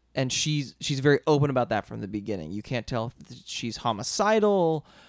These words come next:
or if she's just unhappy in her marriage, but she is unsettled.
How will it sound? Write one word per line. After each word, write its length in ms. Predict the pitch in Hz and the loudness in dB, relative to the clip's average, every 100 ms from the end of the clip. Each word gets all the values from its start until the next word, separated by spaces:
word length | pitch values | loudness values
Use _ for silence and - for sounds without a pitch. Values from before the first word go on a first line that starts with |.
| _ _ | _ _
or 320 | 143 131 127 | 0 2 2
if 160 | 123 117 | 0 -2
she's 240 | - 123 | -6 -6
just 180 | - 120 | -6 -6
unhappy 440 | 113 113 117 110 110 | -6 -4 -4 -4 -6
in 80 | |
her 180 | 120 113 | -6 -8
marriage, 480 | 110 123 135 139 139 | -4 0 2 0 -2
but 140 | - | -6
she 340 | - - 156 151 | -6 -6 0 0
is 180 | 131 - - | 0 -4 2
unsettled. 800 | 156 160 - 147 135 87 67 | 2 2 0 0 0 0 -4